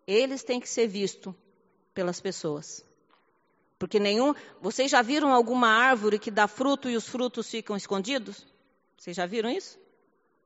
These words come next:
Eu nunca vi. Bom seria se fosse assim, né? Porque daí os passarinhos não, <laughs> não comeriam todas antes da gente. <laughs> Eu tinha uma cachorra,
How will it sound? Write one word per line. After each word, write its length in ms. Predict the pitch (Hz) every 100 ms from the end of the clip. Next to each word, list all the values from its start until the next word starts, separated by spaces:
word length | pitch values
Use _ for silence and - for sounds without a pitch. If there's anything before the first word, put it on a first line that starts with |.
| _
Eu 160 | 170 190
nunca 280 | 214 349 359
vi. 240 | 247 165 _ _ _ _ _ _ _
Bom 200 | 190 214
seria 400 | 226 277 285 240
se 140 | - 359
fosse 280 | 381 381
assim, 240 | 403 - 269
né? 160 | 233
Porque 160 | 220 226
daí 140 | 214
os 100 | 226
passarinhos 520 | - 247 254 247 247 247
não, 360 | 254 226 208 214 - 294
<laughs> 280 | - 480 -
não 140 | 247
comeriam 560 | 247 269 269 262 262 277
todas 500 | - 226 247 285 247
antes 240 | 254 -
da 120 | 233 302
gente. 580 | 302 247 214 214 - 254 - - - 440 523 480 302
<laughs> 640 | 208 240 311 - 320 -
Eu 100 | 202
tinha 220 | - 247
uma 220 | 240 214
cachorra, 600 | 208 202 - 226 214 170